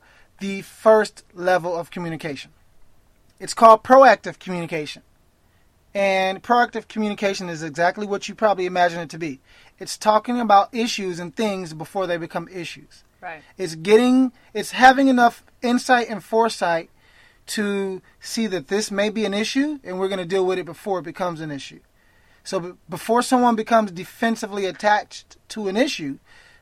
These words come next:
Speaker 1: we deal with it. Before it, it's offending or offensive to me, we deal with it.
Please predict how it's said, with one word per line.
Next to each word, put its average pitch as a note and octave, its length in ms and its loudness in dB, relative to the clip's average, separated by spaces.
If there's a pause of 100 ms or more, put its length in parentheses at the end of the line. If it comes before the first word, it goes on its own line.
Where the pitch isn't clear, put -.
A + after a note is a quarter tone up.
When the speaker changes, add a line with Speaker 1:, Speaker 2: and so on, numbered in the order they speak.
Speaker 1:
we F#3 100 -10
deal F#3+ 260 0
with D#3 140 -4
it. - 100 -18 (520)
Before G#3+ 420 2
it, G#3 240 -4
it's - 320 -6 (100)
offending A3+ 760 0
or F#3+ 160 2
offensive A#3+ 500 0
to D#4+ 160 0
me, E3 300 -2 (260)
we F#3+ 140 -6
deal F3+ 320 -4
with D3+ 160 -6
it. C3 100 -18